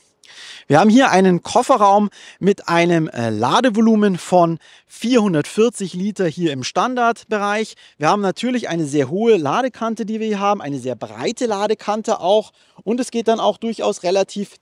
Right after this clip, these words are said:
tief schon wieder in den Laderaum hier runter. Aber gut nutzbar. Das, äh, Urlaubsgepäck habe ich ganz gut unterbringen können, hier mit zwei Kindern. Die Rücksitzlehnen sind dann im Verhältnis zwei Drittel, ein Drittel umlegbar.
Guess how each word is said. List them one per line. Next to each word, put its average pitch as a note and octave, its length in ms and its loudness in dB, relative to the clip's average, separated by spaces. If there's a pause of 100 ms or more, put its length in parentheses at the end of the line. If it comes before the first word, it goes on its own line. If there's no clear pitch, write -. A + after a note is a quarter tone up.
tief C#4+ 460 -6 (300)
schon G3 180 -2
wieder G3 180 4
in F3+ 140 -2
den F#3 140 0
Laderaum D3+ 540 2
hier C#3 160 -4
runter. A3+ 440 2 (920)
Aber G3+ 340 4 (260)
gut F3+ 200 -2
nutzbar. A3 540 0 (340)
Das, D#3+ 220 0
äh, D#3+ 200 0
Urlaubsgepäck A3 640 -2
habe F3+ 160 -4
ich F3+ 100 -12
ganz F#3 200 -6
gut - 160 -14
unterbringen G#3 580 -2
können, G3+ 400 -4 (180)
hier F#3+ 400 2
mit E3 220 -6
zwei D#3+ 340 -4
Kindern. F#3 460 -4 (340)
Die G3 200 -2 (260)
Rücksitzlehnen A#3 800 0
sind G#3+ 320 -2
dann G3 300 0
im G#3+ 200 -4
Verhältnis G3 640 0 (580)
zwei F3+ 400 0
Drittel, G#3 380 0
ein G3+ 200 0
Drittel F3 280 0
umlegbar. A3+ 840 2